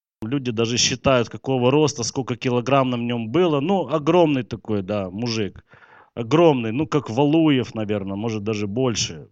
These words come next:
больше, да, там. И плюс еще, плюс еще во всем обмундировании, плюс еще там еврейская армия, это еврейская армия. Ну, правда, щас вот они молодцы.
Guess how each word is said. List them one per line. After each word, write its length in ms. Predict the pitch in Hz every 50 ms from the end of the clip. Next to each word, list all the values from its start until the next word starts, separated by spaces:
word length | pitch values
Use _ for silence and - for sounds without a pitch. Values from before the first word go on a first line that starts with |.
| _ -
больше, 420 | 123 143 143 123 95 - - 80
да, 200 | 82 107 127 120
там. 240 | - - 87 80 - - - - - - - - - _
И 320 | - 110 117 123 123 127 120
плюс 300 | - 143 143 143 - -
еще, 200 | 143 - - 120 -
плюс 260 | 151 170 165 - 147
еще 240 | 131 - - 143 135
во 80 | 139
всем 260 | 117 - - 151 135
обмундировании, 960 | 131 123 117 127 127 120 135 139 143 143 151 175 190 196 190 175 160 156 147 135
плюс 380 | 113 - 127 156 151 127 -
еще 280 | 135 117 - - 139 135
там 320 | - - 135 127 123 113 - _ _ _ _ _ -
еврейская 600 | 110 113 127 131 139 151 147 131 131 - 143 143
армия, 320 | 147 147 139 120 123 131
это 260 | 127 123 - 127 123 123
еврейская 760 | 117 113 123 113 131 170 196 202 170 - - - 175 170 165
армия. 260 | 160 151 139 147 139
Ну, 380 | 135 135 117 104 135 151 135 -
правда, 260 | - 131 123 117 113
щас 280 | - - 143 131 -
вот 140 | 127 117 -
они 160 | 120 113 120
молодцы. 480 | 120 113 113 113 117 113 - - 95